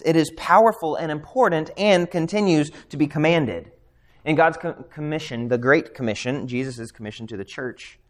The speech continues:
"Go and make disciples of all nations, baptizing them," because in it we see what God has done for his people. So if someone comes to me and says, "Hey, I was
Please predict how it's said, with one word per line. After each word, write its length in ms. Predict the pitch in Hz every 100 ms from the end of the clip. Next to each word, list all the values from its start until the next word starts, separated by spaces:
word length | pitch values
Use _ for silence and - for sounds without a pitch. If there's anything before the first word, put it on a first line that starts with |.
| _ _ _ _
"Go 200 | - 120
and 80 | 127
make 140 | 127 -
disciples 500 | - 101 98 104 107
of 80 | 101
all 120 | 101
nations, 440 | 104 113 113 107
baptizing 1000 | - - 127 - - - 131 117 107 101
them," 400 | 90 90 85 87 - _ _ _ _ _ -
because 320 | - 135 113
in 200 | - 131
it 180 | 131 110
we 140 | 104
see 580 | - - 139 131 120 101 - _
what 100 | 110
God 180 | 117 110
has 140 | 101
done 380 | 98 123 139 135
for 100 | -
his 180 | 113 101
people. 380 | - 123 78 71 _ _ _ _ _ _ _ _
So 180 | 139
if 60 | 113
someone 240 | 143 139
comes 220 | 135 127 117
to 80 |
me 60 | 113
and 80 | 104
says, 160 | 98
"Hey, 120 | 101 92
I 120 | 117
was 240 | 113 107